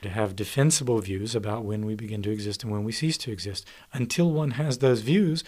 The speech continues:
one really isn't entitled to strong moral views about the moral status of an embryo or a human individual in a persistent vegetative state,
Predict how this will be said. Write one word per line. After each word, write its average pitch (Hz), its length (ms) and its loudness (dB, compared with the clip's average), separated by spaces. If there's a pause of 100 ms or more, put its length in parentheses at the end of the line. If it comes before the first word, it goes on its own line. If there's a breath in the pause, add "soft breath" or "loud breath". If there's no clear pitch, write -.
(320 loud breath)
one 120 320 0
really 131 360 2
isn't 120 260 0
entitled 123 680 -2 (440 loud breath)
to 104 420 0 (320 soft breath)
strong 110 400 0
moral 101 260 0
views 104 320 -2
about 104 260 -6
the 113 80 -10
moral 104 300 -2
status 110 580 -4
of 104 300 -2
an 101 100 -2
embryo 107 600 2
or 113 460 2
a 135 60 -8 (300)
human 110 300 -4
individual 110 520 -2
in 107 80 -4
a 104 60 -8
persistent 107 500 -8
vegetative 104 540 -6
state, 120 300 -6